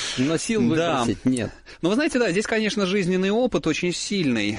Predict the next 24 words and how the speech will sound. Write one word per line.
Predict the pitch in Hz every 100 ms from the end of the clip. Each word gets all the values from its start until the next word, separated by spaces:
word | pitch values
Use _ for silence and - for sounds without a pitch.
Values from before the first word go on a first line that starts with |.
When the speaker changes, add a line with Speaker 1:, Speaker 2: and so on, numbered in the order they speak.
| -
Speaker 2:
Вот | 151
я | 247
могу | 226 196
точно | 214 160 127
сказать, | 151 175 196
для | 147
меня | 147 180
хронологические | 156 139 147 151 156 - 135
рамки | 151 143
восьмидесятых | 135 135 135 143 - 220 160 175
очень | - 160
чётко | 160 143 107
определяются | - 127 143 160 113
двумя | 113 127
событиями. | 131 127 110 92 80 65 62 - - - - -
А, | - 120 120 120 120
я | 147
точно | 170 247 180
помню, | 196 190
когда | 147 147 160
они | 156
начались, | 139 135 147 131 90 -
восьмидесятые. | - 90 95 85 - 85 67 52 50 - - - _ _ -
Не | 139 180 240